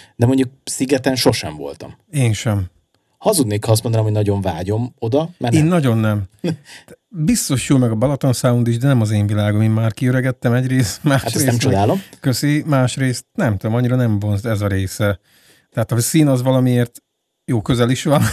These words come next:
Speaker 2: <laughs> ez is lényeges szempont. Másrészt az úgy, nem tudom, az úgy jobban mozgatja a fantáziámat.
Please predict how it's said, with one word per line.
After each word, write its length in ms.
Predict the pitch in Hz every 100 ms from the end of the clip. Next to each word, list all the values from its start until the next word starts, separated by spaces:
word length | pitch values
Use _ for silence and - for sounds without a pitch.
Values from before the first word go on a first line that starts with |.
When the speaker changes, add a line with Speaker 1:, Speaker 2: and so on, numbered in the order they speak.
| - -
Speaker 2:
<laughs> 220 | - 135
ez 100 | -
is 200 | 135 123
lényeges 380 | - 123 123 120
szempont. 520 | - 135 147 156 156 - - - _
Másrészt 540 | - 131 123 - 123 -
az 80 | 127
úgy, 140 | 127
nem 160 | 123 107
tudom, 260 | - 117
az 100 | 113
úgy 120 | 110 113
jobban 380 | 110 110 110 107 - - _ _ _ _ _ _ _ _ _ _
mozgatja 520 | - 123 110 110 101 110
a 40 |
fantáziámat. 840 | 123 107 113 104 107 104 104 104